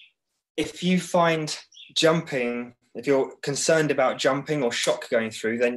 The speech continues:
you, you do, shock, shock is very, light shock is very useful for bone, like we talked about before, uh, and, and the system. But, um, if it's difficult for you to, to do star jumps, then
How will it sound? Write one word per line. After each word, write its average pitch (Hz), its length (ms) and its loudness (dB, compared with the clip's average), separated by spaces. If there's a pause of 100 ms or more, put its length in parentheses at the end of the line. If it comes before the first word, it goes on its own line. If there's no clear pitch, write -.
you, 131 100 -4
you 131 180 -6
do, 165 220 -2 (220)
shock, - 320 -2
shock 185 320 0
is 165 160 0
very, 143 420 2 (260)
light 151 300 4
shock - 400 -2
is 110 100 -6
very 131 220 2
useful 120 460 -4 (100)
for 113 120 -2
bone, 113 440 0
like 107 200 -10
we 110 60 -16
talked - 280 -14
about 113 160 -4
before, 107 400 -8 (440)
uh, 110 440 -2
and, 110 260 -6 (220)
and 110 200 -6
the 104 60 -8
system. 123 520 -4 (380)
But, 123 280 0 (920)
um, 131 300 0
if 143 160 -4
it's - 180 -6
difficult 165 520 -2
for 147 80 -8
you 131 140 -2
to, 123 360 -4 (160)
to - 120 -16
do 151 180 2
star 143 300 2
jumps, 117 520 -4 (340)
then 127 520 -2